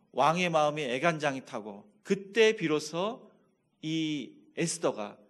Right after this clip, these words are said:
하만의 악행을 이제 고발합니다. 그리고 이 하만은 살고자 그 에스더의 그런 옷자락을 잡고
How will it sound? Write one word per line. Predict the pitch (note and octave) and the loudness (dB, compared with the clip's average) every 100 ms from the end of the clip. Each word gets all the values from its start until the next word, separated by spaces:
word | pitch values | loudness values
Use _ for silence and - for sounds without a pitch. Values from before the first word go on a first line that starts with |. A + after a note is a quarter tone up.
| _ | _
하만의 | - B3+ A#3+ G#3+ D#3+ F#3 F#3 - | -2 2 4 4 2 -4 -8 -12
악행을 | - - - C3 A#2+ D#3+ A3 - _ - | -14 -10 -6 -4 -4 -6 -8 -16 _ -16
이제 | A2 | -10
고발합니다. | - C#3+ C#3+ B2 G2+ G2+ G2+ - _ _ _ _ _ _ | -2 0 0 -2 -8 -12 -16 -20 _ _ _ _ _ _
그리고 | E3+ E3 D#3 D#3+ D#3+ D#3 D#3+ - _ - | 0 0 2 0 0 -2 -8 -20 _ -6
이 | D3 D#3+ | -4 0
하만은 | G3+ F#3 E3 D#3+ D#3 D#3 - | 2 4 4 0 -6 -12 -16
살고자 | - - B3 G#3 F3+ A#2 A2+ - _ _ _ _ _ _ _ | -8 -2 0 0 0 -4 -10 -20 _ _ _ _ _ _ _
그 | - D3 | 0 2
에스더의 | D#3+ - F3+ E3 D#3 D3+ D3+ | 2 2 2 4 4 2 0
그런 | D3+ D3 | -2 -2
옷자락을 | C3+ D3+ F#3 D#3+ D3+ D3+ | -2 0 2 4 4 0
잡고 | B2+ - - G2+ - | -2 -6 -10 -12 -14